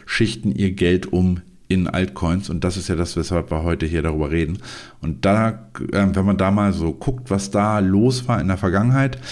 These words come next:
sieht man nämlich, dass dieser besagte Chart Others, wie gesagt, zweitausendzwölf war noch kein Altcoin-Markt, aber wir haben Daten zweitausendsechzehn und zweitausendzwanzig wiederum. Zweitausendsechzehn, das war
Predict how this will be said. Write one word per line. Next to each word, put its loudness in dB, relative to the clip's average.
sieht 0
man 4
nämlich, 4
dass 0
dieser 2
besagte 0
Chart 0
Others, 0
wie 4
gesagt, 2
zweitausendzwölf -2
war 0
noch 0
kein -2
Altcoin-Markt, 0
aber 2
wir 4
haben 4
Daten 2
zweitausendsechzehn -2
und -4
zweitausendzwanzig -2
wiederum. 2
Zweitausendsechzehn, 2
das -2
war 0